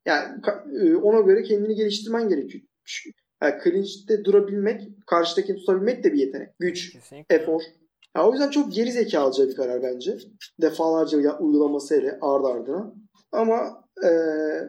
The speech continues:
Speaker 1: maçın seyrini değiştirmedi. Zaten iki dövüşçü de o son roundun birinci dakikasından itibaren orada dediğim gibi fiilen yoklar.
Speaker 2: <laughs> Evet.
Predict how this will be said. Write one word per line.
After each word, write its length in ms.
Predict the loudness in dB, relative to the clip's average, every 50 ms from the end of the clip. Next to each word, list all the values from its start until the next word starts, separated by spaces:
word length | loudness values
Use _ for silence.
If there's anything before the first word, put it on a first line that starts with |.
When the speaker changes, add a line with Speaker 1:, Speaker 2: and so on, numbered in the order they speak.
| -12 _ -8
Speaker 1:
maçın 400 | -4 -2 0 0 0 -2 -4 0
seyrini 380 | 2 4 4 4 4 2 2
değiştirmedi. 480 | 4 4 4 2 0 -2 -2 -2 0 0
Zaten 200 | 0 0 0 -2
iki 180 | -4 -2 2 2
dövüşçü 360 | 2 2 2 -2 -4 -2 0
de 240 | 0 0 0 -4 _ -2
o 340 | 2 2 2 2 0 -4 -10 -18 _
son 300 | _ -2 0 0 2 2
roundun 360 | 0 0 0 0 -2 -2 -2 0
birinci 260 | 0 0 0 2 2
dakikasından 420 | 0 0 0 -4 -8 -8 -8 -10
itibaren 360 | -6 -4 -2 0 0 0 2
orada 300 | 2 0 0 0 0 -2
dediğim 240 | 0 0 0 0 -2
gibi 120 | -2 -6 -10
fiilen 460 | -10 -8 -4 -2 0 0 0 0 2
yoklar. 440 | 0 0 0 -2 -6 -10 -10 -10 -12 _ _ _ _
Speaker 2:
<laughs> 100 | -20 -20 -20 _ _ -18 -18 -18 _ _ -20
Evet. 160 | -18 -18 -18